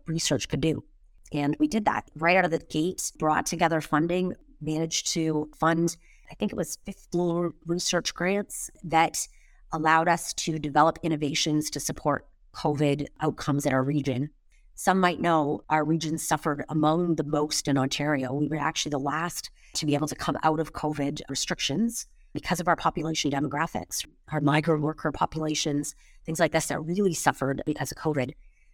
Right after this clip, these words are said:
So we were able to bring together funding to say, "Okay, you know what?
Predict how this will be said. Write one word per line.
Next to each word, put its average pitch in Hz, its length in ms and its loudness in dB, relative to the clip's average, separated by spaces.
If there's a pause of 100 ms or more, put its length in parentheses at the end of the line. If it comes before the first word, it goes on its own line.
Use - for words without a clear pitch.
(180)
So 156 280 2
we 156 240 -2
were 202 140 2
able 180 200 0
to - 120 -4
bring 160 280 -2
together 156 300 2
funding 151 400 0
to 151 80 0
say, 139 240 -2
"Okay, 143 240 -4
you 156 120 0
know 151 80 -2
what? 180 200 2